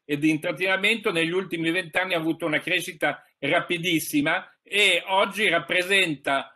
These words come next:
uno dei settori, eh, diciamo, dell'economia a più rapido sviluppo. E all'interno di questa,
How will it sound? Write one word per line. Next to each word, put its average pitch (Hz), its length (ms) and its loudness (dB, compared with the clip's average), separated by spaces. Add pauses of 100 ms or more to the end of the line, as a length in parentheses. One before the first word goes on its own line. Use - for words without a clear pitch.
(140)
uno 208 300 0
dei 165 160 2
settori, 156 880 -2 (200)
eh, 123 340 2
diciamo, 139 400 0
dell'economia 160 1200 0 (200)
a 165 180 -2
più 202 160 0
rapido 156 420 2
sviluppo. 123 800 -6 (420)
E 202 520 2
all'interno 185 600 0
di 190 140 -4
questa, 147 760 -2